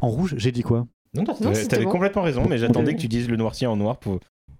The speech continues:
Speaker 2: ça me fait rire. <laughs> Le Noirci en violet.
Speaker 1: Et
Speaker 2: Mais
Speaker 1: du
Speaker 2: non,
Speaker 1: coup,
Speaker 2: mais vous êtes cons.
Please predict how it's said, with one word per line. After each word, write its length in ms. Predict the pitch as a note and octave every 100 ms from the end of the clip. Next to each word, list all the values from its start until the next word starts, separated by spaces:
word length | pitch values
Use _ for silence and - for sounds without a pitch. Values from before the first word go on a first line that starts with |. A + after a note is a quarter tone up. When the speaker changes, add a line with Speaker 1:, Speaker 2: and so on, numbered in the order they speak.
| -
Speaker 2:
ça 140 | G#2
me 60 | F#2
fait 120 | F2+
rire. 180 | D#2+ D3+
<laughs> 960 | - F#3 - - _ _ _ - A3
Le 220 | B2 B2
Noirci 760 | A#2+ A#2+ - - - - F#3 F#3+ -
en 160 | F#2+
violet. 680 | F#2+ F#2+ A2+ G#2+ A#2+ F#3+ F3+ - - - - - _ - -
Speaker 1:
Et 100 | D3
Speaker 2:
Mais 0 |
Speaker 1:
du 140 | C#3+ A#2+
Speaker 2:
non, 160 | A#3+ -
Speaker 1:
coup, 60 | -
Speaker 2:
mais 80 | D3+
vous 120 | A2+
êtes 120 | G#2
cons. 140 | -